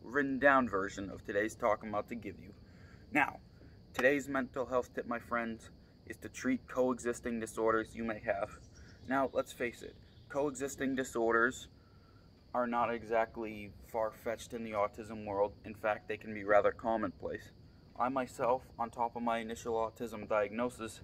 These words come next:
have A D H D. Now, it's not necessarily a problem for me anymore, but it was back in the day. Now, this could totally be something different from you. You might have a different, more destructive coexisting disorder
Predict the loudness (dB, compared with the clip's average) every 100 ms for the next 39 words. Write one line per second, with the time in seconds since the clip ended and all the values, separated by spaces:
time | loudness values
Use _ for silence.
0 | -6 -4 -2 -2 -2 -4 -6 -4 -2 -2
1 | -8 -20 -20 -20 -20 -20 -20 -8 0 0
2 | 0 0 0 0 -4 -8 -2 4 4 4
3 | 0 0 0 0 -4 -4 -2 -2 -2 -2
4 | -4 -4 -8 -12 -20 -20 -20 -8 -4 -2
5 | 0 0 2 2 2 -2 -4 0 0 -2
6 | -12 -20 -20 -8 0 2 2 -4 -4 -6
7 | -4 -4 -2 -4 -4 -6 -6 -8 -12 -18
8 | -18 -20 -20 -6 -4 -4 -8 -20 -20 -20
9 | -20 -16 -6 -4 -4 -2 0 2 0 0
10 | -2 -2 -2 -4 -8 -20 -6 0 0 2
11 | 2 0 -2 -4 -2 -2 2 0 -2 -4
12 | -2 -2 -4 -8 -4 -4 -4 -6 -10 -8
13 | -8 -8 -4 2 6 6